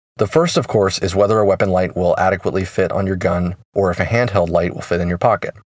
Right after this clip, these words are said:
Bigger lights are generally brighter and tougher, but the light that you have with you is better than the high lumen monster you left at home because it's too big to carry.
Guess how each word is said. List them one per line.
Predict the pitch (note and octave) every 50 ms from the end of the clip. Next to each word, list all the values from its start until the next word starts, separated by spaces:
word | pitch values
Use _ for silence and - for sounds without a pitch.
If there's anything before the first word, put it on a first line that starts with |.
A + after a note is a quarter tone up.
| _ _ _ _ _ _ _ _ _ _ - G#2 F#2+
Bigger | A2+ C3 C3 C#3+ C3+
lights | A2 G2 F#2 F#2+ G2 -
are | G2+ F#2
generally | E2+ G2 G2 G2 G2+ G2 G2 G2
brighter | F#2+ - F#2 F2 F#2 F#2 G2+
and | A2+ A2 A#2+
tougher, | - - - - - F2+ F2+ G#2+ A#2+ - -
but | - F2
the | - F2+
light | F2 F2+ F#2 F#2
that | - D#2
you | C#2+ F2+
have | F2+ E2+ F2 F#2+
with | C3+ D3 - -
you | A#2 A2 G#2+ G#2+ G#2
is | - G2 F#2+
better | F2 - G2 G2 G2+
than | F#2+ G2+
the | G2
high | E2+ F#2 F#2+ F#2
lumen | F#2 F#2 F#2 F#2 F2+ F2
monster | F2 E2+ F2 E2+ E2+ - - F2
you | F2 F2
left | F2 E2+ - -
at | -
home | - - C3 A2 F#2+ F2+ F2 F2 -
because | - - - F#2 E2+
it's | E2+ -
too | - - F#2
big | - - D#2 -
to | - -
carry. | - B2 F#2 - - -